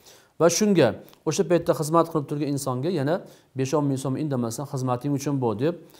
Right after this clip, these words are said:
go'yoki bir narsani qoyillatgandek kek kiyib chiqib ketishlari mutlaqo bu mo'min musulmonni karamiga to'g'ri kelmaydi. Ya'ni uning himmatiga,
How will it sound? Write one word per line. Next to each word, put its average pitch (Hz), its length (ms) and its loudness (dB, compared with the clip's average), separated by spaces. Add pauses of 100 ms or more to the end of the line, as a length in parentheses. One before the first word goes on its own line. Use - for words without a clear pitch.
(180)
go'yoki 123 500 2
bir 131 160 0
narsani 120 480 -4
qoyillatgandek 117 800 0 (300)
kek 147 300 -4
kiyib 127 200 -4
chiqib - 220 -14
ketishlari 117 500 -4
mutlaqo 127 440 -2 (360)
bu 127 200 0 (200)
mo'min 127 360 2
musulmonni 131 680 0 (480)
karamiga 135 560 4 (120)
to'g'ri 127 260 -4
kelmaydi. 98 440 -4 (380)
Ya'ni 127 200 2
uning 139 240 0
himmatiga, 127 680 0